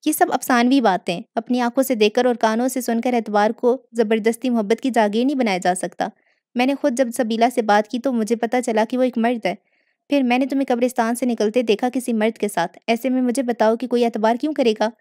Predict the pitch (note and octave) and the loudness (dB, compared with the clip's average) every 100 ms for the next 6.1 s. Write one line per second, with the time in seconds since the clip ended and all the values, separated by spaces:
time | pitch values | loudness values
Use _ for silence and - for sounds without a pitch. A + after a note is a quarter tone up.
0 | _ _ _ _ - C4 B3 A#3+ A3+ A#3 | _ _ _ _ 0 0 0 2 4 4
1 | A3 A3+ A3+ A#3 A#3+ G3+ G#3 A3 A3+ G#3+ | 6 6 4 2 2 2 2 -2 -2 0
2 | G#3+ A3+ A#3 G#3 - B3 A3+ A3+ A#3+ A3+ | 0 0 -2 -2 -2 -2 -2 -2 -2 -2
3 | C#4+ C#4+ B3+ A3+ G#3+ G#3 G3+ G3 A#3 - | -2 -2 0 0 0 0 -2 -2 -6 -10
4 | _ _ _ _ - A3 A3 A#3+ G#3+ G#3 | _ _ _ _ -2 -2 -2 -4 -4 -4
5 | G#3 G#3 G3+ F#3+ G3 A3+ G#3 - F#3+ F#3 | -4 -4 -2 -2 -2 0 0 0 -4 -4
6 | G#3+ | -8